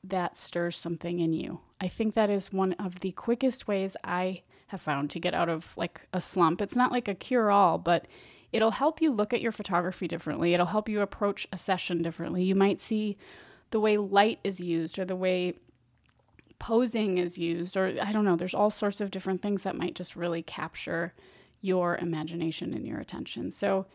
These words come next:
surround yourself with things that move you and go from there.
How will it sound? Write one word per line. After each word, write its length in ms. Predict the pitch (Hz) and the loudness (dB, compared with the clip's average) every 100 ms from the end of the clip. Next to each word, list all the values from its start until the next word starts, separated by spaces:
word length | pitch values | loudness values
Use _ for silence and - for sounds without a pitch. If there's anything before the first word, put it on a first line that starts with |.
| - _ | -20 _
surround 440 | - 269 285 330 | 2 6 8 8
yourself 500 | 392 392 247 233 - - | 6 4 4 2 0 -8
with 160 | 214 - | -6 -6
things 420 | - 214 214 208 | -4 0 2 2
that 180 | 190 - | -2 -2
move 420 | 180 196 202 - | 2 4 2 -2
you 260 | - - - - _ - | -8 -8 -12 -18 _ 0
and 480 | 185 190 190 190 | 2 4 4 0
go 160 | 190 196 | 2 0
from 240 | 196 - | 0 -4
there. 340 | 156 - - | -2 -2 -4